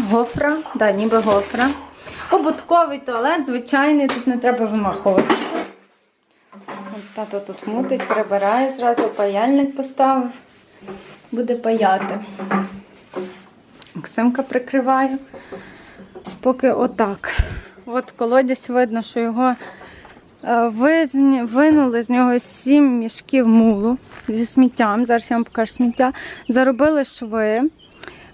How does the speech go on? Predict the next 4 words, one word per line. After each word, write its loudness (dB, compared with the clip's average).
е, 4
і 8
повністю 2
вапном 4